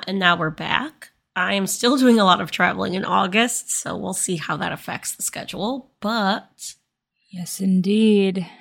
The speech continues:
Speaker 1: here
Speaker 2: It's
Speaker 1: we are.
Speaker 2: chaos over here at S F B O.
Speaker 1: Truly. And I'm moving.
Speaker 2: We're so behind on everything. <laughs>
Speaker 1: It's really bad because our break wasn't really a break, and it's, you know.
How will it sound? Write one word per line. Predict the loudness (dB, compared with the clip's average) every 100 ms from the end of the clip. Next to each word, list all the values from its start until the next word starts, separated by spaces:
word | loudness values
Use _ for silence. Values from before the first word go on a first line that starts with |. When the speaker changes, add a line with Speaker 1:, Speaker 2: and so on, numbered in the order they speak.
| -14
Speaker 1:
here | -4 -2
Speaker 2:
It's |
Speaker 1:
we | 0 0
are. | 0
Speaker 2:
chaos | 4 6 8 8 6
over | 0 2 0
here | 0 0
at | 2
S | 2 0 0
F | -2 -4 -2
B | 0
O. | 2 2 0 0 -2 -6 -20 _ _ _
Speaker 1:
Truly. | -20 -14 -12 -10 -10 -6
And | -4 -2
I'm | 0 2
moving. | 2
Speaker 2:
We're | 0
so | 0 8 10 10
behind | 8 10 10 10 10
on | 8 10
everything. | 8 10 8 8 8 6 6
<laughs> | 4
Speaker 1:
It's | 4 2
really | 2 2 2
bad | 0 -2 0 0 -2
because | -4 -2 0
our | 0
break | 2 0 0
wasn't | -2 0 -4
really | -6 -6 -8
a | -10
break, | -12 -14 -14 -12
and | -8
it's, | -6 -6 -2 0
you | 2 2
know. | 2 0 -6